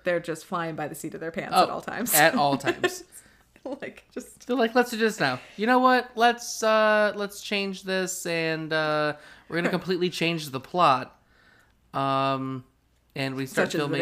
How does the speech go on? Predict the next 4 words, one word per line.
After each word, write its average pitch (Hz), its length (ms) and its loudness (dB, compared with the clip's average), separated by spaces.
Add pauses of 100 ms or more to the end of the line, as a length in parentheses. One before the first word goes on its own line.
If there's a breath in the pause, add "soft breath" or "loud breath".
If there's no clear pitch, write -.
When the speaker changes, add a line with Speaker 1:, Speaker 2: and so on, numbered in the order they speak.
Speaker 1:
is. 131 140 -10 (880 soft breath)
Speaker 2:
yesterday. 139 600 -4 (920)
Speaker 1:
Right. 175 360 -4 (120)
Speaker 2:
<laughs> 185 80 -6